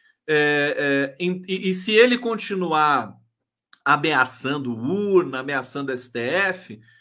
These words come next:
ele não vai ter, né, as elites branquinhas, limpinhas brasileiras que gostam de fazer o serviço sujo só por debaixo do tapete. O Bolsonaro é o capataz mais capacitado das elites brancas brasileiras, mas ficou feio demais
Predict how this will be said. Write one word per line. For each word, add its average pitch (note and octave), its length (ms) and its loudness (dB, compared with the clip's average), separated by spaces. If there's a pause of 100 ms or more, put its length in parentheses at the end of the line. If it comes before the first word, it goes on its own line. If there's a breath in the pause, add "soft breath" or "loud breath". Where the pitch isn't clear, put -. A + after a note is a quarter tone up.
(180 soft breath)
ele F#3 280 0
não G3 200 -8
vai A3+ 200 -2
ter, F3 540 -8 (300)
né, F3 300 -4
as C#3+ 180 -6
elites D#3 380 -4
branquinhas, D#3 600 -10
limpinhas C#3+ 480 -10
brasileiras C#3 680 -4
que D#3 260 -10
gostam C3+ 380 -6
de C3+ 60 -14
fazer B2+ 240 -8
o C3 40 -10
serviço C#3 500 -10
sujo F3 340 -10
só D#3+ 200 -8
por E3 160 -14
debaixo D3+ 380 -4
do C#3 80 -16
tapete. F#3+ 460 -2 (280 soft breath)
O F3 80 -4
Bolsonaro F3+ 680 4
é D#3+ 100 4
o E3+ 120 2
capataz D#3 800 2
mais G#3+ 680 8
capacitado D3+ 960 0
das D3+ 180 -6
elites D3 320 -6
brancas B2+ 380 -6
brasileiras, F3+ 540 -2 (400 soft breath)
mas B3 520 4 (200)
ficou C#4+ 280 -2
feio F#3+ 280 4
demais A3 500 -2